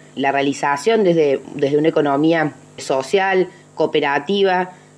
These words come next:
de producciones, de proyectos, ¿no? De diferentes personas que están apostando también a esas formas de construir y de crear y de laburar.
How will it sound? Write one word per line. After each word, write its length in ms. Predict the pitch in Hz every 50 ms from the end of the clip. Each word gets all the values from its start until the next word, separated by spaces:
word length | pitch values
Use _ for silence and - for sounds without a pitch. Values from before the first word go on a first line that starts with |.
| -
de 200 | - 151 170 175
producciones, 640 | 170 185 165 160 151 143 147 - 202 202 202 196 185
de 80 | 175 160
proyectos, 580 | 156 147 147 147 147 196 196 175 - 170 165
¿no? 180 | 165 156 160 180
De 80 | 208
diferentes 460 | 202 180 170 - 139 139 147 147 160 160
personas 380 | - 156 147 - - 160 170
que 80 | 170 -
están 180 | 123 - 147
apostando 560 | 156 151 - 147 139 - - 165 165 170 165 151
también 440 | 151 143 143 147 156 160 165 185 -
a 140 | - 143 143
esas 200 | 139 - 151 -
formas 560 | - 175 170 175 175 175 180 185 214 208 - - - - - - - - - - - - -
de 140 | - 143 135
construir 600 | - 143 139 135 - 147 147 151 151 160 170 170
y 100 | 170 165
de 80 | 156 147
crear 420 | - 143 139 143 151 160 170 170
y 80 | 170 165
de 80 | 160 143
laburar. 640 | 135 135 139 139 151 160 170 180 196 226 262 -